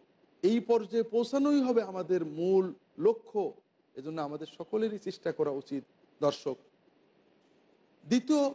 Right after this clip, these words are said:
পদক্ষেপ হলো তেলাওয়াতের জন্য আরবি ভাষাটা বোঝার, শেখার চেষ্টা করা। আল্লাহ তাআলা কোরআন কারিমে বলেছেন, "ওয়ালাকাদ ইয়াসসারনাল কোরআনা লিযিকরি ফাহাল মিন মুদ্দাকির।"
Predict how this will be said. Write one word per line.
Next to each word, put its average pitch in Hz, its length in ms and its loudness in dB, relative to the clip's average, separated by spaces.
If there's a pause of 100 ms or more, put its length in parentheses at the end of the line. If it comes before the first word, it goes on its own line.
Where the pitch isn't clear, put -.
(140)
পদক্ষেপ 220 520 0
হলো 165 200 0 (1120)
তেলাওয়াতের 220 580 2
জন্য 247 400 -4 (180)
আরবি 156 400 -2
ভাষাটা 165 500 -6 (600)
বোঝার, 240 340 2 (640)
শেখার 247 320 -2
চেষ্টা - 400 -14
করা। - 140 -20 (880)
আল্লাহ 151 220 2
তাআলা 143 200 -2
কোরআন 135 440 -8
কারিমে 131 220 -4
বলেছেন, 127 440 -8 (300)
"ওয়ালাকাদ 156 420 -2
ইয়াসসারনাল 151 640 -4 (120)
কোরআনা 139 640 -10
লিযিকরি 127 560 -6 (380)
ফাহাল 123 240 -6
মিন 123 160 -10
মুদ্দাকির।" 113 480 -12